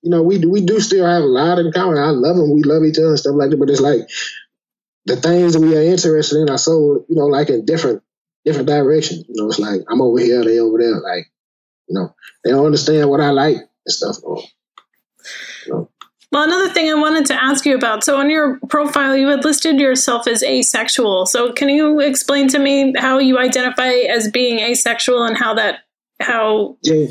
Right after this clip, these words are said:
Speaker 2: you, you managed to, you know, engage and, and entertain your fetishes at the same
Speaker 1: Yeah.
Speaker 2: time?
Speaker 1: Yeah. I, I say that really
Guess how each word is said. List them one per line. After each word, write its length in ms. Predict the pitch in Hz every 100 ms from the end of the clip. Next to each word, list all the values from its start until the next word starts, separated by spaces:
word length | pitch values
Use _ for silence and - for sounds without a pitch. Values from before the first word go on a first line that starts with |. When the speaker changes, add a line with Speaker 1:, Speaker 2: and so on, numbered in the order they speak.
| 226
Speaker 2:
you, 300 | 226 208 196
you 160 | 240 226
managed 520 | 233 233 233 220 -
to, 200 | 240 196 _ _ 277
you 280 | 277 302 247
know, 120 | 240
engage 440 | 226 247 240 214
and, 320 | 226 220 214
and 300 | - 214 208
entertain 480 | 202 220 214 - 233
your 140 | 226 214
fetishes 760 | 220 214 208 220 214 - - _ _ _
at 120 | - 220
the 80 |
same 220 | 220 226 214
Speaker 1:
Yeah. 200 | 269 269
Speaker 2:
time? 180 | - 254 _ - _ _ _ _ _
Speaker 1:
Yeah. 260 | 131 131 - - _ _ -
I, 160 | - - -
I 100 | 175
say 200 | 170 180
that 320 | 170 170 160 - _
really 360 | 135 170 160 151